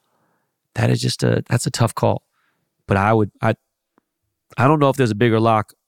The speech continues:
this year to me. So, shit. <laughs> This is fucking crazy. Uh, the day after the game, which is Friday.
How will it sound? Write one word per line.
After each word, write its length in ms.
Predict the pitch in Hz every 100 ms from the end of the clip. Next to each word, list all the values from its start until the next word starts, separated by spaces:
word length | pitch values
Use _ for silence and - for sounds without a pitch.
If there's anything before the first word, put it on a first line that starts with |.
| -
this 240 | 110 101
year 280 | 113 104 90 - _ _ _ -
to 100 | -
me. 300 | 104 113 87 _ _ _ _ _ _ _ - - _ -
So, 360 | - 104 101 104 _ _ _ _
shit. 420 | - - - - - -
<laughs> 180 | - - 135 -
This 180 | 117
is 120 | 110 -
fucking 420 | - - - 117
crazy. 560 | - - - - - - - - - - -
Uh, 380 | - 135 127 123 117 _ _ _ _ _ _ _ _
the 100 | 127
day 380 | 113 135 156 175 -
after 300 | 147 - 131
the 80 | 117
game, 400 | 117 104 98 - _ _ _ _ _ _ _ _ _ _ _ _ _ _ _ -
which 160 | 113 107
is 80 | 98
Friday. 420 | - 101 95